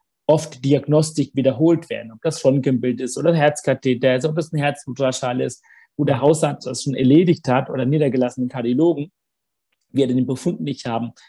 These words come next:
Das heißt, wir haben in unserem System noch Defizite, dass wir noch nicht digitalisiert sind. Wir haben keine elektronische Akte, wo der Patientdaten nicht, äh, ne, von einer Klinik auf die nächste Klinik übertragen werden kann. Die Möglichkeit gibt es, aber die Politik ist noch nicht so weit.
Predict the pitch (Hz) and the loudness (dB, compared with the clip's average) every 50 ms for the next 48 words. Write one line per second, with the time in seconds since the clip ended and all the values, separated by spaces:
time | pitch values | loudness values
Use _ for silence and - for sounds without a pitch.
0 | _ _ _ _ _ _ _ _ - - 165 165 165 165 - 147 131 160 202 233 | _ _ _ _ _ _ _ _ -6 -2 -2 -2 -2 0 -2 -2 0 0 -2 -2
1 | - 202 170 156 170 156 139 156 156 - - 170 180 190 196 180 175 175 165 - | -2 -2 0 0 2 2 0 -2 -4 -4 0 0 2 2 2 2 0 -2 -2 -6
2 | _ _ _ - 135 127 202 226 240 - 180 - - - 98 - - 120 113 123 | _ _ _ -12 -4 -2 0 0 0 -2 -4 -8 -8 -12 -16 -16 -16 -16 -12 -12
3 | 113 - - 123 120 127 127 127 139 139 123 - - 139 123 - - 135 127 131 | -12 -6 -2 0 0 0 0 0 0 -2 -2 -2 -4 -6 -6 -4 -2 0 2 2
4 | 127 135 180 202 185 147 - 143 123 117 131 127 123 131 127 - - 135 135 - | 2 2 2 2 0 0 -2 -6 -4 -4 -4 -6 -6 -6 -8 -6 -6 -6 -4 0
5 | 139 143 131 - - 147 143 147 135 - 151 156 190 196 - - - 151 139 - | 0 -2 -2 0 -2 0 0 0 -2 -2 -2 -2 -2 -4 -2 -2 -2 -2 -2 -4
6 | _ - - - _ _ - 139 139 127 - 156 131 - - - 156 156 160 156 | _ -20 -20 -20 _ _ -6 -4 -2 -2 0 0 -2 -2 0 0 0 0 0 -4
7 | 151 143 139 143 127 - - 139 143 147 139 - _ - - 135 139 139 131 123 | -4 -2 -2 -4 -4 -4 -8 -6 -6 -6 -6 -8 _ -14 -12 -8 -8 -6 -6 -2
8 | 131 165 202 226 - _ - _ _ - - 131 127 139 147 147 147 - - 151 | -2 0 -2 -2 -4 _ -20 _ _ -4 -2 -2 2 2 2 2 2 2 2 4
9 | 147 151 147 - - 131 - - 131 135 151 139 - - 139 - - 147 147 131 | 4 4 4 2 0 -2 -2 -2 -2 0 0 -2 -4 -6 -8 -4 -2 0 0 0
10 | 123 131 127 135 - - 156 156 180 170 170 123 123 120 117 120 113 - 98 98 | 0 -2 -2 -4 -4 0 2 2 4 4 4 2 2 2 2 0 -4 -8 -8 -10
11 | 107 120 120 143 160 151 156 160 123 - 143 127 113 - - 139 127 131 - 196 | -6 -2 0 0 0 0 0 -6 -6 -4 -4 -4 -4 -4 -6 -6 -6 -2 -2 -4
12 | 202 202 - - 135 131 131 143 127 - - 135 120 110 131 185 165 - 123 - | -4 -4 -6 -8 -6 -6 -6 -8 -8 -4 -2 -2 -2 -2 -2 -8 -8 -8 -10 -6
13 | - 120 113 113 113 - - 104 101 110 113 143 160 156 - | -4 -2 -2 -2 -4 -4 -6 -6 -6 -4 -4 -4 -6 -6 -10